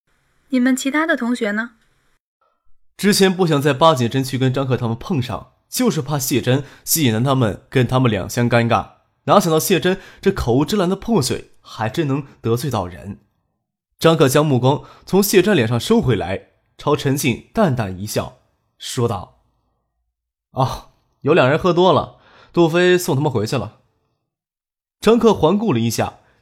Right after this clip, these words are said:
Speaker 2: 酒吧里只剩下他们隔壁有空位，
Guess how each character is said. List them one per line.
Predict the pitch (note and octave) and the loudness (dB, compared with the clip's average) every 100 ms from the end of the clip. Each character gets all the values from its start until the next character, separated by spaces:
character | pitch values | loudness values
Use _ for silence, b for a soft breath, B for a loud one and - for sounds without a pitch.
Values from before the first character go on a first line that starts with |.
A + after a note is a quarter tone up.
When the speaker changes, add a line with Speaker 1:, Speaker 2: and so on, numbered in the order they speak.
| _ | _
Speaker 2:
酒 | - A#2 | -4 0
吧 | C#3 C#3 | 2 2
里 | B2+ | 0
只 | A2+ | -4
剩 | G#2+ C#3+ | -4 -4
下 | A#2 | -4
他 | - A#2+ | -2 -2
们 | A#2 | -2
隔 | A#2 A#2+ | 0 0
壁 | D3 A2 B B | 0 -6 B B
有 | B2+ | -2
空 | B2+ F#3+ B2+ | -2 -2 -2
位， | C3 - _ | -2 -4 _